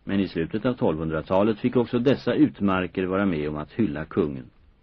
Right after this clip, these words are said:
Det sägs att västgötarna skulle föra kungen till mitten av Holareden, den stora skogen mellan Vättern och sjön Sommen. Här blev han mottagen av smålänningarna med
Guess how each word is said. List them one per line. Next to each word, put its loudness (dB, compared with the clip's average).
Det 2
sägs 6
att 2
västgötarna 2
skulle 2
föra 4
kungen 0
till -4
mitten 0
av -4
Holareden, 0
den -6
stora 0
skogen -4
mellan -2
Vättern -6
och -6
sjön -4
Sommen. -2
Här 4
blev 8
han 8
mottagen 4
av 2
smålänningarna 0
med 0